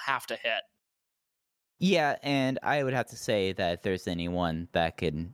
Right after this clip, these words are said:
Speaker 2: take someone who might not be that top player, but give them the sheen that they look like the top player, or get people to believe that I, I,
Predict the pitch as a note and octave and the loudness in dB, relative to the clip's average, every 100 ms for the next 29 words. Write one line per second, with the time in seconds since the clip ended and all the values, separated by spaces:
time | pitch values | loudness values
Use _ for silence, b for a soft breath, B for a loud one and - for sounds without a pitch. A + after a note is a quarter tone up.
0 | - G#2+ F#2 - - F2 E2+ E2 F#2+ F2 | -4 0 0 0 0 2 2 2 0 2
1 | E2 - - E2 D#2 - - F2 D#2+ D#2+ | 0 -2 -2 0 -2 -6 -2 0 0 0
2 | E2 - G2 F#2 G#2+ F#2 - F2+ E2+ D#2+ | -2 -2 -2 0 0 0 0 0 2 0
3 | F2+ - G2+ F2+ F2+ E2 - F2 E2 D#2+ | -4 -2 -2 2 0 0 0 -2 -2 -4
4 | D#2 - D2 C2 A#2+ D#2 - D#2 D#2 F2 | -2 0 0 -2 -2 -2 0 -2 0 -2
5 | F#2 E2 - G#2+ E2+ E2+ D2+ - - G2 | 2 0 2 2 2 2 0 -2 -2 0
6 | G2 G#2+ G2 F#2+ F2 F2 F2 E2 - - | -2 -2 0 0 0 0 0 0 -2 0
7 | E2+ | 0